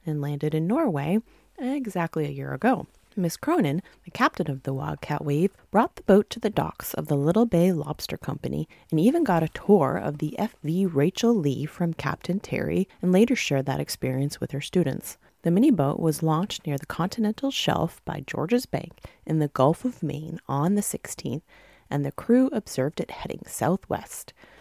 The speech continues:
You can check out the launch video and student work from the boat's page. After a month, the Wildcat Wave is now only about two hundred nautical miles behind the Purple Hurricane,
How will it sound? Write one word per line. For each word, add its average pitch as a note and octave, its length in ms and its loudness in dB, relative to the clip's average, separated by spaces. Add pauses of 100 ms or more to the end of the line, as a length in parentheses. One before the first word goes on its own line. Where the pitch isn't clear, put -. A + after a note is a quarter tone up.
(180)
You D#3 100 -2
can D3+ 160 -6
check - 260 -6
out D#3+ 120 -2
the - 80 -2
launch A3 340 4
video - 400 -4
and D3+ 160 0
student D3 380 -6
work F3 280 2
from C#3+ 360 -4
the C#3 80 -6
boat's - 340 -10
page. - 560 -14 (380)
After B3+ 300 2
a F#3+ 60 6
month, C#3 380 -2
the D#3+ 100 2
Wildcat D#3 680 -2
Wave D#3 380 -2
is D3+ 240 -4
now F3+ 320 -2
only E3 360 -4
about D3+ 300 -8
two - 260 -6
hundred C4+ 320 -2
nautical E3+ 360 2
miles D#3 380 0
behind D#3+ 680 -2
the - 80 -2
Purple - 420 -6
Hurricane, - 560 -2